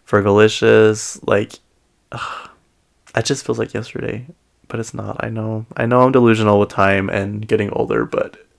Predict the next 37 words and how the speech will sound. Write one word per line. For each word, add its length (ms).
it 140
just, 240
all 200
this 160
stuff 340
seems 380
like 320
not 400
very 180
long 200
ago, 360
which 180
I 60
guess 360
it 180
really 240
wasn't, 560
but 140
it, 160
at 120
the 60
same 140
time 120
it 120
was. 520
I 120
don't 200
know 240
why 300
I 100
have 180
such 180
a 60
hard 180
time 200
with 120
time, 400